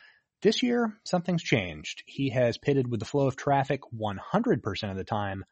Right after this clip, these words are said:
super conservative, and their results are worse for wear.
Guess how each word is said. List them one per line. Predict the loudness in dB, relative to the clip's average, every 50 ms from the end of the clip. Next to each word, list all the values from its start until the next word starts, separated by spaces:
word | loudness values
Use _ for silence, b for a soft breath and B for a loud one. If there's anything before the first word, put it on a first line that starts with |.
| _ _ _ _ _
super | _ -10 0 4 4 4 6 4 2
conservative, | 4 2 0 2 2 0 0 0 0 -2 -4 -4 -6 -6 -8 -14 b b b b b b b b b _
and | -8 -6 -4 -2 -2 -2 -2 -2 -4 -2
their | -2 -2 -2
results | -2 -2 2 2 0 0 0 0
are | 0 0 2
worse | 4 2 2 0 2
for | 2 2 2
wear. | 4 2 0 -2 -4 -6 -6 -10